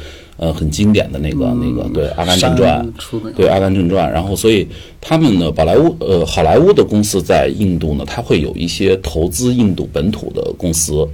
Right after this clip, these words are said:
Speaker 2: 哦。
Speaker 1: 那这些其实背后都是好莱坞的一些整个的这种投资去做的，
Speaker 2: 哦。
Speaker 1: 就是它的跟全球其他做法不一样，他们进印度时他们会投一个本土的制作公司，变成他们的，比如说子公司来去做。
Speaker 2: 哦。
Speaker 1: 所以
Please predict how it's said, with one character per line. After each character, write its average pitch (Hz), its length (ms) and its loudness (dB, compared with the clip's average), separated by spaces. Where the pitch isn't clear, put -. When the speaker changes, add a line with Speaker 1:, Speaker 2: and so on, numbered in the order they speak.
Speaker 2:
哦。 113 180 -6
Speaker 1:
那 110 60 0
这 139 160 4
些 127 160 2
其 123 140 -2
实 113 100 -4
背 110 160 2
后 - 140 -2
都 120 160 2
是 64 360 -2
好 - 160 -6
莱 69 120 0
坞 107 120 0
的 92 100 -2
一 80 60 -2
些 69 360 -2
整 - 180 -10
个 80 140 -2
的 67 120 -4
这 64 120 -10
种 50 160 -10
投 - 200 -10
资 76 180 -8
去 76 120 -6
做 - 260 -6
的， - 140 -18
Speaker 2:
哦。 113 80 -12
Speaker 1:
就 - 60 -6
是 76 140 -8
它 101 200 0
的 - 240 -2
跟 151 140 2
全 120 180 2
球 117 140 -4
其 101 120 -2
他 98 140 0
做 - 160 -2
法 - 160 -6
不 87 60 -4
一 85 80 0
样， 80 140 0
他 92 140 -6
们 101 100 0
进 98 200 0
印 85 160 0
度 76 100 -4
时 - 120 -8
他 - 140 -8
们 85 120 -4
会 82 240 -2
投 80 240 0
一 107 80 4
个 95 100 0
本 76 220 -2
土 - 160 -8
的 - 80 -10
制 - 80 -10
作 76 120 -2
公 85 200 -2
司， 98 160 -4
变 78 180 0
成 73 160 -8
他 78 160 -6
们 69 180 -4
的， - 120 -6
比 - 120 -12
如 - 60 -8
说 - 80 -6
子 - 160 -8
公 95 180 -2
司 139 260 -2
来 - 100 -2
去 85 120 -4
做。 80 180 0
Speaker 2:
哦。 - 80 -2
Speaker 1:
所 104 120 0
以 110 200 4